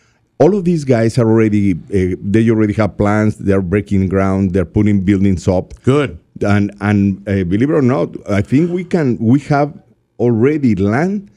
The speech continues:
Speaker 1: ready to build up to twenty million square feet of industrial warehouse space from, uh, uh, Rio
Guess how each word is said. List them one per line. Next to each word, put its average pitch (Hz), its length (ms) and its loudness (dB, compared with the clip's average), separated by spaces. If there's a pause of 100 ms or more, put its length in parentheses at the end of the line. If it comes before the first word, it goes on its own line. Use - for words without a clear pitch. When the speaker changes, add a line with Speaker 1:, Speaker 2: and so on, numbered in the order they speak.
(600)
Speaker 1:
ready 117 500 2
to 117 160 0
build 127 320 0 (100)
up 98 280 -4
to 92 340 0 (140)
twenty 160 400 2
million 135 400 0
square 120 340 0
feet 107 420 -2
of 92 300 -2
industrial 117 540 -2
warehouse 110 400 -2
space 98 420 -4 (600)
from, 127 480 0
uh, 98 60 -2
uh, 87 320 2 (160)
Rio 85 400 -2